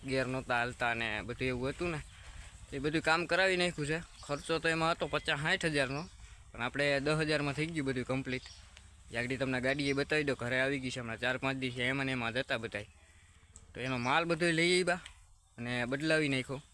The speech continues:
કાંઈ હમું નથી કર્યું. સસ્પેન્શન આખું બનાવ્યું આપણે, બુશિંગ બુશિંગને બધા બદલાવ્યા, જમ્પ બદલાવ્યા અને હેઠેની જે ખાટલી હોય એ બદલાવી ને ગિયર બદલાવી નાખ્યો,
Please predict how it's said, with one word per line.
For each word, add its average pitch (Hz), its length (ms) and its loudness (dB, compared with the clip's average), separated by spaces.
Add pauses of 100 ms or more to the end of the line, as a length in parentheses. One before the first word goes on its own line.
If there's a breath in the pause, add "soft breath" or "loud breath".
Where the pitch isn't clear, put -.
(120)
કાંઈ 117 160 -4
હમું 135 240 -2
નથી 160 240 -2
કર્યું. 135 320 0
સસ્પેન્શન 139 520 -4
આખું 131 260 -4
બનાવ્યું 139 420 0
આપણે, 117 220 -2 (120)
બુશિંગ 131 380 -4
બુશિંગને 127 320 -6
બધા 123 240 -2
બદલાવ્યા, 127 480 0 (580 loud breath)
જમ્પ 139 280 2
બદલાવ્યા 131 540 2
અને 123 160 0 (800)
હેઠેની 131 420 -2
જે 127 100 -4
ખાટલી 135 440 -2
હોય 131 120 0
એ 135 40 -2
બદલાવી 123 520 -2
ને 117 120 -8 (200)
ગિયર 139 220 4
બદલાવી 127 380 0
નાખ્યો, 113 380 -6